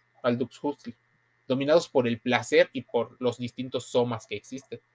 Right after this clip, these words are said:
En la actualidad, nuestra sociedad favorece el individualismo, la progresión laboral y profesional a costa del esfuerzo de los demás. La seguridad de uno mismo, la persuasión, la competitividad, la extroversión constituyen aspectos altamente valorados.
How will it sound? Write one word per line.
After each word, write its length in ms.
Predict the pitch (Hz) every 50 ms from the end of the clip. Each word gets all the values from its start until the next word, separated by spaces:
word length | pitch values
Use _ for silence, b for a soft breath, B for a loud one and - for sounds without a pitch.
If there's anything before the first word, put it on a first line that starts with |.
| b b b b b b b
En 100 | 147 147
la 80 | 151 139
actualidad, 480 | - - 143 135 139 135 151 170 165 -
nuestra 320 | 151 143 135 127 135 127
sociedad 320 | - 139 120 135 135 143 143
favorece 520 | - - 156 135 127 127 123 127 - 156
el 60 | 131
individualismo, 760 | 131 131 127 123 120 123 113 117 120 127 147 151 180 226 262 _ _ _ _ _ _ _ _ _ _
la 140 | - 135 131
progresión 540 | - 139 131 123 123 117 - 139 143 139 - _ _ _ _ _
laboral 500 | 143 143 160 190 180 143 127 135 135 - _ _ _
y 80 | 165 151
profesional 580 | - 139 131 - 135 120 131 135 127 135 135 -
a 80 | 131 -
costa 340 | _ - 147 139 - - 135
del 160 | 127 120 117
esfuerzo 360 | 113 - - 135 127 - 139
de 80 | 123 113
los 120 | 113 -
demás. 300 | 117 113 120 123 - - _ _ _ _ _ _ _ _ _ _
La 120 | 139 135
seguridad 420 | - - 135 127 135 131 131 143
de 80 | 151 151
uno 180 | 147 147 143 135
mismo, 400 | 131 135 151 151 - 196 226 - _
la 160 | 123 120 -
persuasión, 640 | - 123 120 - 123 - - 139 139 147 160 175 - _ _ _ _
la 120 | - 131 -
competitividad, 840 | - 135 123 - 120 - 127 - - 127 123 127 123 135 147 - - _ _
la 320 | 147 139 139 135 131 127
extroversión 760 | 131 127 - - - 135 127 120 123 120 - - 139 143 156
constituyen 600 | - - 147 127 - 123 - - 135 139 143 131
aspectos 540 | 123 120 - - - 139 - _ - 143 - _
altamente 640 | - 160 165 _ - 151 143 151 151 151 _ 156
valorados. 600 | 135 127 120 117 117 117 131 147 143 143 - -